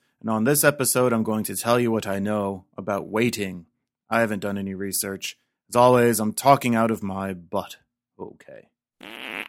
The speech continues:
Waiting can relate to one of two things: biding the passage of time or serving someone, usually food and beverage. Getting that first one out of the way, to wait is simply to patiently allow time to pass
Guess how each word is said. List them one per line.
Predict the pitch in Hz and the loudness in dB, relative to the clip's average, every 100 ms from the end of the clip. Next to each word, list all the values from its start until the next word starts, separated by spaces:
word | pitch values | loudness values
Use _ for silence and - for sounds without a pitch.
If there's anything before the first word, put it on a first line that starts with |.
| - - - | -16 -18 0
Waiting | 127 143 139 139 135 | 4 6 6 4 2
can | 123 120 | 0 0
relate | 117 113 117 113 | 2 2 0 -2
to | 113 | -2
one | 113 | 0
of | 110 101 - | 0 -4 -2
two | 135 127 | 0 0
things: | - 107 104 104 104 - _ _ _ _ _ - | 0 -2 -2 -4 -4 -8 _ _ _ _ _ -2
biding | 113 110 110 | 0 2 0
the | 104 | -4
passage | - 110 107 101 98 | -2 0 0 -4 -6
of | 98 | -8
time | - 123 143 143 147 147 - _ _ - | -2 2 4 4 0 -2 -8 _ _ -6
or | 117 | -2
serving | 120 - 127 98 95 | 0 2 2 2 -4
someone, | 90 101 95 92 90 87 _ _ _ | -4 -4 -4 -6 -10 -14 _ _ _
usually | - 123 101 98 98 95 _ - | -8 -6 -6 -8 -10 -14 _ -10
food | 101 | -8
and | 101 | -6
beverage. | 101 123 95 - - - _ - - - _ _ _ - | 0 0 0 -8 -14 -20 _ -16 -16 -18 _ _ _ -2
Getting | 117 110 | 0 0
that | 95 | -4
first | - 135 127 - | -2 0 0 -2
one | 120 | 0
out | 117 113 | 0 0
of | 98 | -2
the | 110 | -2
way, | 107 110 107 110 _ _ - | 0 0 0 -4 _ _ -4
to | 147 | 0
wait | 139 208 220 - | 6 6 4 2
is | 139 - | 2 4
simply | 156 147 139 | 2 2 0
to | 123 123 | 0 -2
patiently | 117 127 127 131 117 127 | -2 0 0 0 0 2
allow | 117 110 110 | 4 4 2
time | - 117 113 113 | -2 0 0 0
to | 107 | -4
pass | - 104 104 101 | -6 -2 0 -2